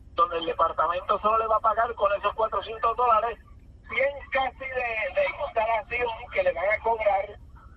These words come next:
Digo, y esto lo estoy diciendo porque yo hablé con una de esas compañías.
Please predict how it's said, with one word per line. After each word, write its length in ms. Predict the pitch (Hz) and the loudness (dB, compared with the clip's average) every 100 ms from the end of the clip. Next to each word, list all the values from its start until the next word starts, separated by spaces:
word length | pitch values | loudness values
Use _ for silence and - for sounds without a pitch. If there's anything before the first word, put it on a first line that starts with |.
| - - - - - - - - | -20 -20 -20 -20 -20 -20 -14 -8
Digo, 260 | 240 - - | -4 -4 -2
y 120 | - | -4
esto 140 | - | 0
lo 60 | - | -2
estoy 140 | 427 466 | -2 -8
diciendo 260 | 427 427 508 | -4 -2 -2
porque 200 | - - - | -2 -6 2
yo 60 | - | 4
hablé 460 | 226 392 - - - | 4 2 0 0 2
con 120 | - 175 | 0 0
una 140 | - | 2
de 60 | 190 | 2
esas 160 | - - | 2 -2
compañías. 680 | - - - - 262 - | -4 -2 -4 -2 -2 -4